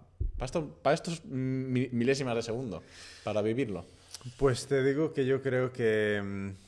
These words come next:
Speaker 2: todo este camino tuyo con el Instagram y el running acaba de empezar. Es-,
Speaker 1: <laughs>
Speaker 2: está, yo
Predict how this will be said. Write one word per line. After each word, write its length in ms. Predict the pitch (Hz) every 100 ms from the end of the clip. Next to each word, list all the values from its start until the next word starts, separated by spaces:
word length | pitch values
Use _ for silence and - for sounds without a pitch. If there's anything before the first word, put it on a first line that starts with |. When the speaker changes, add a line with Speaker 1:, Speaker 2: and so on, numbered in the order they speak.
| - _ _
Speaker 2:
todo 180 | 131 127
este 240 | 131 139
camino 380 | 117 117 120 117
tuyo 320 | 123 113 113
con 340 | 113 110 107 107
el 140 | 107
Instagram 560 | 110 - 113 110 113 113
y 40 |
el 100 | 110
running 300 | 104 113 131
acaba 300 | 123 117 104
de 80 | 104
empezar. 460 | 98 95 87 95 85 - _ -
Es-, 220 | 117 -
Speaker 1:
<laughs> 140 | 139 175
Speaker 2:
está, 1040 | 131 123 127 127 123 120 117 113 110 104 - - - -
yo 140 | 123